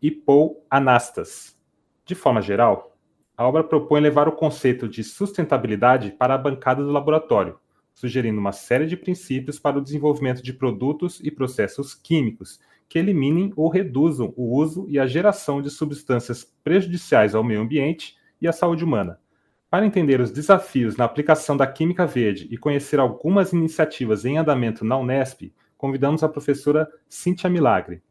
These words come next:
Cíntia Milagre é docente do Departamento de Bioquímica e Química Orgânica do Instituto de Química da unesp, no campus de Araraquara, e embaixadora da ong My Green Lab, dos Estados Unidos,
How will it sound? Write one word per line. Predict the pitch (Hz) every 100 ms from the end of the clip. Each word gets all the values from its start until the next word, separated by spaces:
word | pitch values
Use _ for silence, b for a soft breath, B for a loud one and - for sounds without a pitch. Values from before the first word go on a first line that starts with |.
| _ _ _ _
Cíntia | - 208 196
Milagre | 147 123 131 123 98
é | 120
docente | 113 165 - 127 127 -
do |
Departamento | 107 110 117 113 104 98 -
de | 95
Bioquímica | - 143 151 - 123 147 147 160
e | 143
Química | - 151 151 -
Orgânica | 165 120 127 117 - 95
do | 110
Instituto | - 107 - 123 151
de | 147
Química | 156 123 123 127 135
da | 131
unesp, | 139 113 - - -
no | 101
campus | - 120 147 -
de | 123
Araraquara, | 131 143 - 120 101 90 _ _ _ _ -
e | 143
embaixadora | 202 196 - 160 135 143 104 90 -
da | 127
ong | 123 135 139 143 -
My | 120 151
Green | 160 143 156
Lab, | 127 120 - - _ _ _
dos | 104 123
Estados | 123 131 135
Unidos, | 147 123 98 -